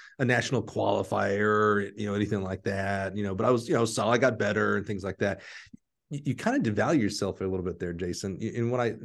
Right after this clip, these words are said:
say that is, you know, you were a track athlete. First of all, how many get to compete? How many track athletes get to compete in the college level?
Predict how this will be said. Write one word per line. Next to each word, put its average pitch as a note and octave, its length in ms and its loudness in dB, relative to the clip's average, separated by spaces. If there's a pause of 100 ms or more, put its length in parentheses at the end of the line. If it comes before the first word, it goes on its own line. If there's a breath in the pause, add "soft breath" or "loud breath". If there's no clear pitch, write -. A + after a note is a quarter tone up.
say G#3+ 240 0
that G2+ 200 0
is, G2 160 0 (260 loud breath)
you C3+ 100 2
know, A2 140 2
you F3 280 4
were C3 340 8
a F2+ 80 2
track F2 300 -2
athlete. E2 320 -8
First G3+ 160 4
of - 100 0
all, F#2+ 160 2 (300 loud breath)
how E3 160 0
many D3+ 480 2 (280)
get C3 140 0
to C3 60 -4
compete? A#2 640 -4
How C#3 60 0
many F#3 120 6
track C#3 300 -2
athletes F#2 520 -2
get A2+ 200 -6
to G#2 60 -8
compete G#2+ 300 -2
in G#2+ 40 0
the G2 80 -2
college G2 300 -2
level? F2 340 -2